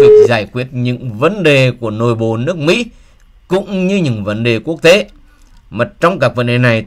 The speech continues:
tôi cho vấn đề trước hết và chủ yếu trước mắt đối với Tổng thống thứ bốn mươi sáu là phải giải quyết được cái đại dịch covid mười chín, song song với nó là khôi phục từng bước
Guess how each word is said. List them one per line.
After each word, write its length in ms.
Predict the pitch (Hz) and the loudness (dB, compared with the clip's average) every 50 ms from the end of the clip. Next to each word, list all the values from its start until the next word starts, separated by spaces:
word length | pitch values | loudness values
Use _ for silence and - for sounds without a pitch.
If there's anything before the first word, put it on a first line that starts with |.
| _ - | _ 0
tôi 180 | 165 170 180 170 - | 2 2 2 4 4
cho 320 | 170 156 156 151 147 135 - - - _ - - - _ _ _ - _ _ - | 4 4 4 4 2 -2 -14 -20 -20 _ -20 -20 -20 _ _ _ -20 _ _ -18
vấn 280 | - 101 117 156 175 180 | -10 0 2 2 4 4
đề 120 | 175 170 | 4 2
trước 220 | 151 - 165 170 - | 2 4 2 2 4
hết 220 | 208 226 226 - _ _ _ _ _ _ _ - _ _ _ _ _ _ _ _ _ - | 4 2 0 -2 _ _ _ _ _ _ _ -20 _ _ _ _ _ _ _ _ _ -20
và 280 | 110 95 95 107 135 - | -18 -14 -6 -4 -4 -4
chủ 200 | 135 147 151 147 | -2 -2 -2 0
yếu 220 | 151 180 220 240 | 2 2 2 2
trước 180 | - - 208 202 | 2 0 -2 0
mắt 200 | 202 196 202 - - - _ - _ _ _ | 2 0 0 0 -8 -20 _ -20 _ _ _
đối 100 | - 120 | -6 -6
với 100 | 127 131 | -4 -2
Tổng 180 | 127 127 117 113 | -2 -2 -2 -2
thống 200 | 120 120 127 127 | -4 -4 -4 -4
thứ 80 | 131 131 | -4 -4
bốn 80 | 131 | -4
mươi 80 | 135 131 131 | -4 -2 0
sáu 260 | 127 131 147 - _ _ _ _ _ - - _ _ _ _ _ _ _ _ _ | 0 0 0 -2 _ _ _ _ _ -20 -20 _ _ _ _ _ _ _ _ _
là 180 | 107 107 123 143 | -12 -6 -6 -6
phải 180 | 131 147 143 120 | -4 -4 -8 -6
giải 300 | 107 127 127 123 123 123 123 - | -4 -2 -2 -2 -2 -4 -6 -6
quyết 340 | 165 208 240 247 - _ | -2 -2 -2 -2 -4 _
được 380 | - 151 139 135 127 135 _ - | -10 -6 -4 -4 -4 -6 _ -12
cái 100 | 143 135 | -10 -6
đại 240 | 131 123 117 117 110 | -4 -2 -2 -2 -4
dịch 180 | 113 127 123 - | -6 -10 -10 -10
covid 260 | - 165 151 170 160 | -10 -10 -8 -8 -8
mười 120 | 147 143 127 | -8 -10 -10
chín, 260 | - 131 139 160 180 175 _ _ _ _ | -8 -8 -8 -8 -8 -12 _ _ _ _
song 320 | - - - 170 180 180 | -18 -12 -10 -10 -10 -10
song 300 | 170 - 160 160 170 160 | -8 -8 -8 -6 -6 -8
với 100 | 139 117 | -10 -10
nó 260 | 107 104 101 98 104 | -10 -10 -10 -10 -10
là 100 | 110 117 107 - - | -10 -10 -12 -12 -12
khôi 160 | 139 135 147 | -12 -12 -12
phục 260 | 131 - - 117 98 - _ _ _ _ _ _ _ _ _ _ _ - | -12 -14 -14 -16 -16 -16 _ _ _ _ _ _ _ _ _ _ _ -4
từng 300 | 165 151 147 143 135 131 | -4 -4 -2 -6 -4 -4
bước 280 | 151 175 175 _ _ | -4 -4 -6 _ _